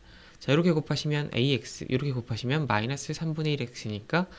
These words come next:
a 마이너스 삼분의 일의 x 값.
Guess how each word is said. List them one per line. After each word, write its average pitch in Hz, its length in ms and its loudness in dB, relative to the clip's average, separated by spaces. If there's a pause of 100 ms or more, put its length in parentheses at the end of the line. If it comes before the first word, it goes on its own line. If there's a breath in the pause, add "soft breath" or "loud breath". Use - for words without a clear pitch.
(340 loud breath)
a 127 180 6
마이너스 135 680 0
삼분의 143 680 -2
일의 131 400 0 (680)
x - 440 -4
값. - 180 -6